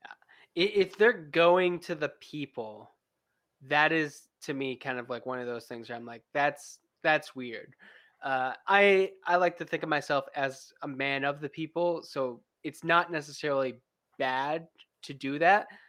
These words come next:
but, you know, when you're looking for, like, a populist upswing, like, I do kind of question your motives, um, especially, like I said, I haven't gotten to see what the pamphlet says. Uh,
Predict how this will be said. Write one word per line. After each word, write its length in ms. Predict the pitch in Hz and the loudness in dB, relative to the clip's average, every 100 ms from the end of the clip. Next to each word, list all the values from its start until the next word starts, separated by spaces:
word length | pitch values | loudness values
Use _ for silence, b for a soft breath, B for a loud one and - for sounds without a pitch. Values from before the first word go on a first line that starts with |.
| B - | B -2
but, 420 | 147 143 127 - - - | 2 2 0 -6 -20 -12
you 80 | |
know, 220 | 135 113 110 _ _ _ - | -8 -8 -10 _ _ _ -8
when 120 | 151 | -2
you're 180 | 170 165 | 2 2
looking 340 | 160 175 190 | 0 -4 -4
for, 180 | 160 165 | -6 -2
like, 240 | 151 135 _ 143 | -2 -4 _ -6
a 100 | - - | -6 -6
populist 640 | - 143 143 143 127 - | -2 -2 -2 -4 -4 -2
upswing, 680 | 135 135 - 123 120 113 120 _ _ _ - | -4 -6 -12 -12 -12 -16 -20 _ _ _ -6
like, 220 | 127 117 - | -6 -6 -4
I 100 | 147 | -4
do 180 | 143 170 | -2 -2
kind 180 | 180 160 | 0 0
of 160 | 135 - _ _ | 0 -6 _ _
question 440 | 165 160 - 151 | -2 -2 -4 -10
your 120 | 143 | -8
motives, 580 | 127 135 156 110 - - _ | -4 -4 -4 -6 -12 -20 _
um, 380 | 120 120 117 123 _ - | -12 -12 -14 -20 _ -18
especially, 640 | 147 185 185 190 170 151 - b b | 0 0 2 4 4 2 -4 b b
like 100 | 156 | 0
I 40 | 165 | 2
said, 360 | 180 135 117 _ _ _ - | 4 2 0 _ _ _ -2
I 60 | |
haven't 320 | 160 160 165 156 | 2 2 2 0
gotten 240 | 151 143 | -2 -2
to 80 | 131 | -10
see 500 | - 139 139 135 - - | -8 -4 -4 -6 -10 -6
what 200 | 139 131 | -6 -6
the 60 | 139 | -12
pamphlet 480 | - 117 - 110 - | -12 -14 -14 -18 -18
says. 420 | - - - _ b b b _ | -20 -20 -20 _ b b b _
Uh, 400 | 120 117 113 113 | -6 -4 -4 -8